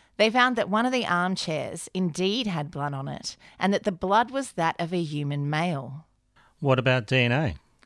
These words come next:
Speaker 1: Ah, we're in the nineteen nineties, so they didn't have the technology.
Speaker 2: Mm. Now, when the cops were trying to hunt down the Maslins, they met a bloke by the name of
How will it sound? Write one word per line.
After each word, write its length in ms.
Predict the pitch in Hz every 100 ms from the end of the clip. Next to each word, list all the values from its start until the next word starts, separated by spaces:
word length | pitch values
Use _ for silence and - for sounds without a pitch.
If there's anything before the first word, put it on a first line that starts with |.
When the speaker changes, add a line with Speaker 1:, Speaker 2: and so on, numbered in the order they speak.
| -
Speaker 1:
Ah, 460 | 190 202 208 180 190
we're 140 | 208
in 100 | 269
the 80 | 349
nineteen 360 | 190 170 165 156
nineties, 420 | 151 202 160 160
so 160 | - 180
they 140 | 190
didn't 220 | 233 240
have 160 | 220 165
the 80 | 151
technology. 760 | 156 147 147 208 - - 170 123
Speaker 2:
Mm. 400 | 123 127 85 76 _ _ _ - - - -
Now, 140 | 151
when 120 | 185 254
the 100 | 262
cops 340 | - 165 -
were 80 | 123
trying 320 | - 135 131
to 80 | 101
hunt 220 | 120 117
down 240 | 110 110
the 60 | 98
Maslins, 600 | 95 101 104 92 90 92
they 160 | - 127
met 200 | 160 214
a 60 |
bloke 400 | 190 120 117 120
by 100 | 120
the 100 | 117
name 340 | 110 101 101 98
of 140 | 87